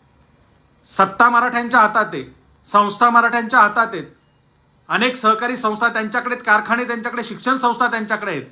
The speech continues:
मात्र हे सगळी मुठभर घराणी आहेत. शे, दीडशे, पावणे दोनशे घराण्याच्या हातात ही सगळी सत्ता आहे. बाकीचा समाज हा देशोधडीला लागलेला आहे. लग्न जमण्यापासून, मुलामुलींची लग्न जमण्यापासूनचे प्रश्न या ठिकाणी निर्माण झालेले आहेत.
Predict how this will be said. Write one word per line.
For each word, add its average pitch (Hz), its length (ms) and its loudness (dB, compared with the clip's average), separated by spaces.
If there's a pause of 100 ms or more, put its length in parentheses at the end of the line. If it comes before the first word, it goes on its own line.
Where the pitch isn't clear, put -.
(260)
मात्र 190 400 -2
हे 185 200 -4
सगळी 202 260 -8
मुठभर 180 380 0
घराणी 196 400 2
आहेत. 147 140 -8 (1700)
शे, 220 200 0
दीडशे, 226 300 -4
पावणे 233 300 2
दोनशे 233 280 2
घराण्याच्या 220 460 4
हातात 175 360 2
ही 233 80 -6
सगळी 226 240 -4
सत्ता 190 300 -2
आहे. 151 200 -2 (360)
बाकीचा 165 440 0
समाज 190 400 0
हा 196 80 4
देशोधडीला 175 600 -2
लागलेला 139 360 -6
आहे. - 80 -18 (1400)
लग्न 180 280 -2
जमण्यापासून, 202 720 0
मुलामुलींची 190 680 -4
लग्न 185 220 -2
जमण्यापासूनचे 190 760 -4
प्रश्न 214 320 -6
या 214 120 -2
ठिकाणी 180 300 -8
निर्माण 165 360 -6
झालेले 117 300 -12
आहेत. 110 160 -20